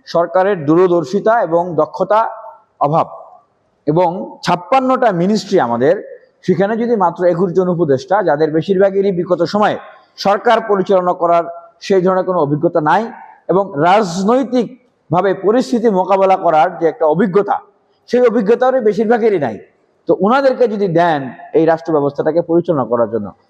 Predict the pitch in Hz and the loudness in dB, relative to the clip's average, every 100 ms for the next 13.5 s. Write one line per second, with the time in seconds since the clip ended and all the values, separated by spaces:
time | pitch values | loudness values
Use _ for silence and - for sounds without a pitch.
0 | _ - 151 196 202 208 214 190 175 190 | _ -2 0 0 -2 -2 -4 0 0 2
1 | 180 196 196 165 139 120 98 85 - _ | 2 2 2 0 0 0 -2 -6 -10 _
2 | _ - 226 240 - - - - _ _ | _ -2 0 -2 -10 -18 -20 -20 _ _
3 | _ _ 123 175 202 170 196 196 190 208 | _ _ 2 4 4 4 2 2 2 0
4 | 233 - - - - - - 311 339 285 | 0 -6 -16 -18 -16 -6 -2 0 2 2
5 | 220 196 151 104 - - _ - 170 147 | 2 0 0 -8 -14 -20 _ -2 -2 2
6 | 143 123 113 156 185 196 185 208 240 202 | 0 0 0 0 0 -2 -4 -2 0 0
7 | 156 107 - - _ _ _ 135 156 160 | -2 -4 -12 -20 _ _ _ 0 2 2
8 | 165 165 160 156 - 202 220 202 190 214 | 2 2 0 -4 -2 0 2 2 2 0
9 | 196 - - - - 185 208 175 185 190 | -4 -16 -20 -14 -6 -4 -4 -4 0 0
10 | 185 180 165 170 160 - - _ - 156 | 2 0 0 -2 -4 -14 -20 _ -4 0
11 | 170 170 190 202 190 180 180 180 170 175 | 0 -2 0 2 2 0 0 0 -2 0
12 | 214 214 196 190 - 170 180 175 156 170 | 2 2 2 -2 -2 -4 -2 -2 -2 -2
13 | 170 165 147 147 110 | -2 -2 -2 -2 -2